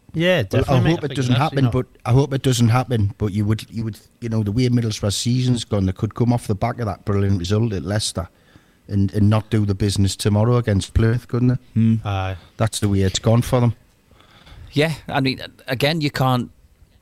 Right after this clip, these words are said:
Speaker 3: You know, they've had some really poor results at home, haven't they? And
Speaker 2: Mm. Yeah.
Speaker 3: and I just, they need a bit of consistency. That's what they need. They need to, they need to get people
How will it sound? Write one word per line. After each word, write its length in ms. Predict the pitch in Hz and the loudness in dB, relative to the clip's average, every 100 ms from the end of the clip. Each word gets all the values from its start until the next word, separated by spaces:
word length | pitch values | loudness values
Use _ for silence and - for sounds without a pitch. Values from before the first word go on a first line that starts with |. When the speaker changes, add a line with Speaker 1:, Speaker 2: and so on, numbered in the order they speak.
| - | -8
Speaker 3:
You 80 | 123 | 0
know, 100 | 113 | 2
they've 120 | 123 | 2
had 120 | 131 - | 0 0
some 160 | 113 | 2
really 200 | 131 143 | 2 0
poor 220 | 123 113 101 | 2 2 2
results 340 | 92 120 - | 0 -2 -4
at 80 | - | -2
home, 200 | 110 127 | 0 2
haven't 200 | 120 98 | 0 -2
they? 120 | 117 - _ _ _ - _ _ _ - | -6 -8 _ _ _ -20 _ _ _ -4
And 360 | 104 104 - | 0 0 0
Speaker 2:
Mm. 300 | 117 113 104 - - _ _ _ - | 2 4 4 0 -16 _ _ _ -8
Yeah. 120 | 104 | -2
Speaker 3:
and 100 | 113 | 0
I 40 | 110 | 0
just, 440 | 139 - - - _ - _ _ _ - - - _ _ - | -2 -4 -10 -16 _ -20 _ _ _ -16 -16 -16 _ _ -16
they 220 | 113 113 135 | -10 -2 0
need 200 | 190 185 | 0 0
a 40 | |
bit 120 | - | -2
of 60 | - | -4
consistency. 640 | 104 - 90 - 110 - | -4 -4 -6 -6 -6 -6
That's 200 | 117 120 | -6 -4
what 100 | 80 | -6
they 80 | 69 | -6
need. 280 | 76 90 85 | -8 -6 -4
They 80 | 107 | -2
need 180 | 117 107 | -2 -2
to, 100 | 73 | -8
they 180 | 101 107 | -4 -2
need 160 | 113 | -2
to 80 | 101 | 0
get 160 | 98 - | -2 2
people 340 | 110 98 98 | 0 0 -4